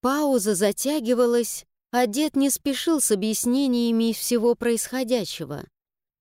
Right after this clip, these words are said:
За это время я успела прокрутить в своей голове все возможные причины, по которым мы сегодня собрались здесь,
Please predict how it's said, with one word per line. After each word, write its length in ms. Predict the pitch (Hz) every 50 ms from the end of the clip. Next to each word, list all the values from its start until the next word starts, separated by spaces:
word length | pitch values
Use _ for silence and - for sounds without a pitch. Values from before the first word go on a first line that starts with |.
| _ -
За 220 | - 208 202 220 285
это 400 | 294 294 302 302 - 311 302 269
время 420 | 311 330 381 370 311 202 185 185
я 220 | 196 226 240 247
успела 460 | 247 247 - - - 247 247 247 247 233
прокрутить 640 | - 240 240 233 - 247 254 240 - 302 285 247
в 40 | -
своей 360 | - - 196 226 226 226 226
голове 500 | 190 190 226 220 226 233 240 247 311 311
все 300 | 247 - - - 240 233
возможные 760 | 226 226 233 233 202 220 240 254 262 254 208 240 247 254 254
причины, 800 | - - 277 294 277 - - - 330 339 277 190 160 135 95 - _ _ _ _ _ _ _
по 140 | - 214 208
которым 560 | - 220 220 214 - 247 233 226 226 226 226
мы 180 | 240 294 302 247
сегодня 560 | - - - 214 190 214 226 220 185 214 202
собрались 680 | - - 220 196 185 214 214 214 220 220 226 214 185
здесь, 520 | 170 175 180 269 330 339 311 - - -